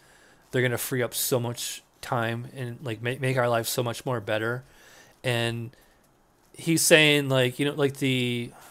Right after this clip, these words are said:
for lack of a better word, Luddites, the, the people who are afraid of machines and automation and stuff, they always say, like, every time, like, automation comes, they're always like, "Okay, this time it's different. This time we're screwed."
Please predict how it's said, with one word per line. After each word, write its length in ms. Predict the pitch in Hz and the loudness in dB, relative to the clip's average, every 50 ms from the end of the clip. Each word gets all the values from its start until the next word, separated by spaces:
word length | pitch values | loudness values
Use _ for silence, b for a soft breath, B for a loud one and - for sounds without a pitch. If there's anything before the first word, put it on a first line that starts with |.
| - - - | -20 -20 -14
for 160 | - - 135 | -2 0 0
lack 120 | 123 127 | 0 0
of 60 | 131 | -2
a 40 | 120 | -2
better 200 | 110 127 113 113 | -2 -2 -2 0
word, 280 | 110 110 110 107 101 95 | 0 0 0 0 -2 -2
Luddites, 640 | 107 104 107 110 113 113 117 - - - - - b b b b b b b b b _ _ - | -2 0 0 0 0 -2 -2 -4 -4 -4 -4 -6 b b b b b b b b b _ _ -6
the, 480 | 127 117 110 110 107 107 107 107 101 - _ _ _ _ _ _ _ _ _ _ _ _ _ _ _ _ - - - _ _ _ _ - | -4 -2 -2 0 -2 -2 -2 -4 -8 -10 _ _ _ _ _ _ _ _ _ _ _ _ _ _ _ _ -20 -20 -20 _ _ _ _ -10
the 340 | 131 120 123 127 123 127 127 131 - | -6 -4 -4 -4 -2 -4 -6 -6 -4
people 240 | - 165 143 156 143 | -4 0 2 2 4
who 120 | 127 139 123 | 4 4 4
are 80 | 117 | 4
afraid 280 | 117 - - 151 147 139 | 2 4 4 6 6 6
of 80 | 123 | 4
machines 640 | 120 120 107 - - 156 151 123 113 110 110 110 113 | 2 -2 -4 -4 -4 -2 -2 -2 -4 -6 -8 -8 -8
and 180 | 110 107 107 107 | -8 -8 -8 -8
automation 520 | - 117 113 110 104 113 131 131 - 110 | -8 -6 -6 -4 -4 -4 -6 -4 -6 -8
and 100 | 104 101 | -8 -8
stuff, 260 | - - 107 101 - | -6 -6 -4 -6 -4
they 100 | - 113 | -2 -2
always 160 | 117 123 127 127 | 0 2 2 2
say, 140 | - 131 | 2 2
like, 240 | 123 120 117 107 - b b b b b b b b b _ _ _ | 2 2 0 0 -4 b b b b b b b b b _ _ _
every 200 | 165 180 202 214 | 6 6 6 6
time, 260 | - 220 185 180 170 | 8 8 6 8 8
like, 240 | 165 160 156 - - - | 6 4 4 2 6 8
automation 540 | 151 160 151 147 151 156 - - 143 131 | 8 8 8 8 6 6 6 2 0 0
comes, 460 | 127 - - 147 147 135 117 110 101 - | -2 0 2 4 4 4 2 0 0 2
they're 80 | 123 | 4
always 160 | 123 131 127 | 4 4 4
like, 100 | 139 131 | 4 2
"Okay, 220 | 135 127 - 135 127 | 2 2 2 2 4
this 220 | 117 151 175 - | 4 4 4 6
time 180 | - 180 160 147 | 6 4 4 4
it's 120 | 131 - | 2 2
different. 340 | - 147 147 - 107 98 101 | 0 0 0 0 -4 -4 -2
This 140 | 135 165 - | -2 -2 0
time 280 | - 147 135 131 127 | 2 2 4 4 2
we're 180 | 120 123 127 123 | 2 0 0 0
screwed." 560 | - - - - 147 151 139 110 92 92 - | -2 -4 -2 -2 -2 -2 -2 -2 -4 -8 -14